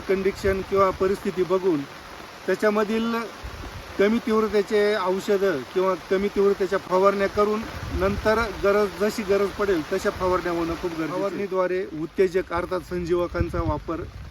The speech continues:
अल्पशा प्रमाणात करणं, जमिनीचा सेंद्रिय कर्ब वाढवण्यासाठी कायमस्वरूपी प्रयत्नशील राहणं.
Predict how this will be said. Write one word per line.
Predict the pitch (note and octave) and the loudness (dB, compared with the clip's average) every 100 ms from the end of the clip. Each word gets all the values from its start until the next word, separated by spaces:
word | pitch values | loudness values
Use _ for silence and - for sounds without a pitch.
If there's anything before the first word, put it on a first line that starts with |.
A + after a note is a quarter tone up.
| - - - - | -14 -14 -14 -6
अल्पशा | D#3 E3+ F#3+ F3 | -4 -2 -2 -2
प्रमाणात | E3+ D#3+ E3 D#3+ | -2 -2 0 -2
करणं, | D#3 E3 D#3 E3 D3+ - - B2 | -2 -2 -2 -2 -4 -10 -18 -4
जमिनीचा | D#3 G3 G#3 G#3 G#3 G3+ | 0 2 2 0 2 2
सेंद्रिय | G3 F#3 F#3 F#3 F#3+ F#3 | 0 -2 -2 0 2 0
कर्ब | - E3+ | -2 -2
वाढवण्यासाठी | F3 E3 E3+ E3+ D#3+ D3+ D3 D3+ D#3 D#3+ - - - - - - - - - | 0 0 0 -2 -2 -4 -6 -4 -2 -4 -8 -18 -20 -20 -20 -20 -20 -20 -8
कायमस्वरूपी | D3 D#3+ F3+ F#3 F3+ - D#3 D#3 D#3+ E3 F3 - - - - - | -4 -2 -2 -4 -6 -6 -2 -2 0 -2 -2 -6 -10 -12 -10 -4
प्रयत्नशील | E3+ E3+ F3+ E3+ F3 | -2 -2 -4 -4 -2
राहणं. | D#3 E3 D3+ | 0 0 0